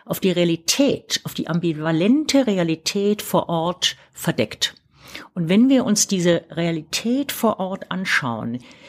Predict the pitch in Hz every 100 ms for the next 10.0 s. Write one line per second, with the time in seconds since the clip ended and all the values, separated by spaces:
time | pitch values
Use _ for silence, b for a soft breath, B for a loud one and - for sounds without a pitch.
0 | B B 190 180 185 202 233 254 254 -
1 | - 202 190 185 165 175 262 269 254 262
2 | 262 B B B B B 208 - 214 -
3 | - 202 226 330 359 196 156 165 156 -
4 | 185 240 269 208 247 311 254 175 151 165
5 | 160 127 - - 123 123 123 139 202 277
6 | - - 95 - _ B - - - 226
7 | 233 220 202 - 180 - 120 117 - 180
8 | 175 196 247 - 214 - - 196 185 165
9 | - 175 165 165 - - - - - -